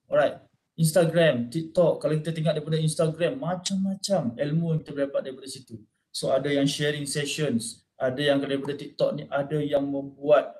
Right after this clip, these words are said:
uh, apa nama, tips and tricks. So, daripada situ kita boleh dapat ilmu-ilmu. Berbeza platforms, yang TikTok ni lebih kepada video,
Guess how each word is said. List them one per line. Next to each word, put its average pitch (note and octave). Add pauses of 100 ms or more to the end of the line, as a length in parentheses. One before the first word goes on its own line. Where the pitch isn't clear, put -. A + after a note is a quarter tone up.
uh, C3
apa C3
nama, C3
tips F#3+
and D#3
tricks. - (160)
So, -
daripada D#3
situ D#3+
kita -
boleh C3+
dapat -
ilmu-ilmu. C3 (680)
Berbeza F3+
platforms, E3
yang C#3+
TikTok E3
ni E3
lebih D#3
kepada C3+
video, C3+